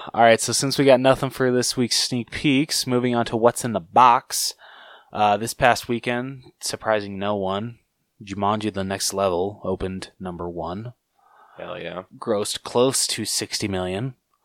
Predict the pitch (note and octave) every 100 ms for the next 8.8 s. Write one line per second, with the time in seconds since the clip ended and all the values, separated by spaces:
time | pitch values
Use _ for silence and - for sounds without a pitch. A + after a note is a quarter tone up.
0 | - - - G#2+ A#2 A#2+ - D#3+ B2 B2
1 | A#2 G#2 - - C3 C#3+ G#2+ G#2 A#2+ G#2+
2 | - B2+ B2 A2 A2 G#2 G2+ - A2+ A2
3 | - G#2+ - F#2+ G2+ - D#2+ E2+ - G#2
4 | A2 G#2+ G2+ G2 - G#2+ G2 G2 F2+ _
5 | G2 F#2+ F2+ E2+ F#2 - E2 - _ _
6 | _ _ _ _ _ _ _ _ - G2+
7 | - E2+ E2+ D#2+ E2 E2+ E2+ F2 _ G2
8 | G2+ G#2+ F#2+ F#2+ E2 F2 F#2+